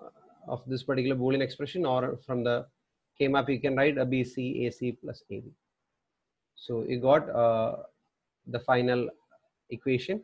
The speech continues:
Boolean expression. Now we need to implement this. So for implementing, uh, for implementing some operation, I need an X O R gate. Okay, I need an X O R gate, and the input of the X O R gate,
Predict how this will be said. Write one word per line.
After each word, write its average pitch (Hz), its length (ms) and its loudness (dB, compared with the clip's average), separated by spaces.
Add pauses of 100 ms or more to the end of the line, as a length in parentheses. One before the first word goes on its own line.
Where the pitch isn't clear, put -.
Boolean 123 220 0
expression. 131 480 -4
Now 120 180 2
we 120 140 0
need 120 160 0
to 131 80 -2
implement 110 420 -2
this. 101 240 -14 (680)
So 131 340 -4
for 143 100 2
implementing, 165 680 4
uh, 131 140 -2
for 131 240 2
implementing 139 480 2
some 165 320 2
operation, 135 680 0 (100)
I 127 120 -2
need 127 180 0
an 127 100 2
X 123 220 -2
O 170 40 2
R 160 80 2
gate. 156 340 2 (580)
Okay, 185 240 -8 (580)
I 123 40 -8
need 127 100 0
an 131 120 2
X 127 200 -4
O 160 60 4
R 156 80 4
gate, 165 360 2
and 127 380 0
the 131 140 2
input 139 260 0
of 135 160 4
the 143 60 0
X 123 180 -6
O 135 60 0
R 131 60 -2
gate, 139 260 0